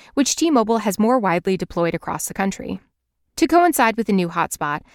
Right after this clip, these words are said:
the carrier is also adding a new limited time hotspot plan that will offer a hundred gigabytes of high speed data for fifty dollars per month, assuming you also use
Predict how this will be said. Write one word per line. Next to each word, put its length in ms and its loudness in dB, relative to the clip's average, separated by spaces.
the 80 2
carrier 440 2
is 180 0
also 260 0
adding 300 -2
a 60 0
new 340 -2
limited 400 2
time 300 -2
hotspot 500 -4
plan 400 -2
that 120 2
will 80 -2
offer 240 2
a 60 2
hundred 340 -2
gigabytes 540 -4
of 80 -10
high 200 0
speed 280 -2
data 360 -2
for 120 0
fifty 280 -4
dollars 280 -2
per 120 -8
month, 380 -2
assuming 380 4
you 100 2
also 300 -2
use 260 -4